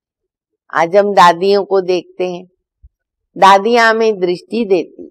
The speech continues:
भले कुछ सेकंडों की दृष्टि, याद कौन आता है? बाबा तुरंत याद आता है, एक सेकंड में। तो मेरे नैनों को देखकर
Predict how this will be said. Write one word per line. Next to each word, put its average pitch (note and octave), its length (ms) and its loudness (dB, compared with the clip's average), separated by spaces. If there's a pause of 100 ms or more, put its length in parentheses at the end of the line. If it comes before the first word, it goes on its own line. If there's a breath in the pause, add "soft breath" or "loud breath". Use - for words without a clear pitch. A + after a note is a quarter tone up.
(100)
भले F#3 240 0
कुछ A#3 300 -8
सेकंडों G3+ 680 0
की B3+ 220 -4
दृष्टि, E3 540 -12 (720)
याद E3 240 2 (120)
कौन F#3 240 -10
आता - 280 -18
है? - 60 -20 (1160)
बाबा E3 360 -2
तुरंत G#3+ 880 0
याद D3+ 420 0
आता - 280 -12
है, - 100 -20 (560)
एक C#4 260 -2
सेकंड D3 520 -4
में। D#2 160 -20 (1400)
तो G3+ 200 0
मेरे G#3 380 2
नैनों G#3+ 460 -2
को F#3 220 -6
देखकर D3+ 800 -10